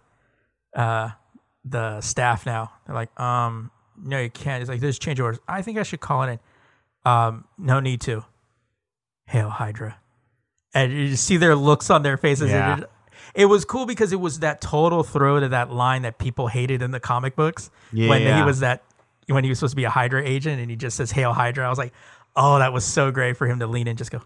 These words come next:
Speaker 1: 'Hail Hydra.'" 'Cause it does two things. It's the comic book one, and then it's the,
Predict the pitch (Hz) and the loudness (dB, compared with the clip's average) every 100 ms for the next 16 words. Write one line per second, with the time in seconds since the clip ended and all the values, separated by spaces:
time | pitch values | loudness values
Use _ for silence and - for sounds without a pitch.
0 | _ - 117 110 120 113 120 170 160 156 | _ -10 -8 -2 0 0 2 2 4 4
1 | 160 - - 214 - 127 110 127 147 - | 2 2 2 4 2 -4 -6 -8 -6 0
2 | 156 190 220 214 240 247 247 _ _ _ | 2 2 -2 -4 -4 -6 -8 _ _ _
3 | _ 165 156 156 143 - 143 131 123 | _ 2 4 2 0 0 2 2 0